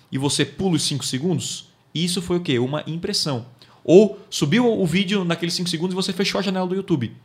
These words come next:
Isso foi uma impressão. Apareceu pra você, mas você não viu esse anúncio. Agora, uma visualização já é diferente. Então, inclusive o Google chama de True View, porque é uma visualização verdadeira.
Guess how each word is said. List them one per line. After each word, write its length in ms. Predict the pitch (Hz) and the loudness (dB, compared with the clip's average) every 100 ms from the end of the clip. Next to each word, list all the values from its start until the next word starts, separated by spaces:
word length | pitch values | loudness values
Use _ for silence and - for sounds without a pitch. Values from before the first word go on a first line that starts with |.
| _ - | _ -6
Isso 220 | 147 - | -4 -2
foi 80 | 147 | -2
uma 80 | |
impressão. 340 | 160 196 - 131 | -2 -2 0 0
Apareceu 640 | - 156 143 - 151 196 | 0 2 2 2 4 4
pra 140 | 226 202 | 2 0
você, 400 | 185 - 156 - - - | 0 0 -2 -4 -14 -16
mas 160 | - 139 | -6 -4
você 380 | 151 - 170 175 | -2 0 0 0
não 380 | 147 156 202 247 | -4 -4 -6 -8
viu 380 | 156 156 135 - - _ _ - | -6 0 0 -2 -10 _ _ -6
esse 200 | 117 120 | -4 -4
anúncio. 380 | 117 120 - - - _ | -4 -6 -12 -14 -20 _
Agora, 360 | - 127 123 120 | 0 2 4 2
uma 200 | 131 123 | 0 -2
visualização 840 | 107 120 233 226 185 175 180 143 | -4 -4 -2 0 0 0 0 -2
já 60 | 147 | -2
é 40 | |
diferente. 480 | 151 240 175 117 - - _ _ 127 | -4 -2 -2 -2 -8 -18 _ _ -8
Então, 360 | 120 151 151 - - | 0 0 0 -4 -12
inclusive 300 | 135 135 165 | -6 -4 -2
o 40 | |
Google 180 | 151 147 | 0 0
chama 220 | 139 139 | -2 -2
de 100 | 127 | -4
True 340 | 120 - 170 180 | -6 -2 0 0
View, 480 | 135 110 143 196 - - - - | -4 -4 0 2 0 -6 -14 -6
porque 180 | 127 | -2
é 40 | 151 | -2
uma 180 | 139 131 | -2 -6
visualização 840 | 117 113 143 208 202 175 175 147 | -10 -8 -6 -4 -2 -2 -2 -4
verdadeira. 480 | 156 170 143 113 107 | -4 -2 0 -2 -4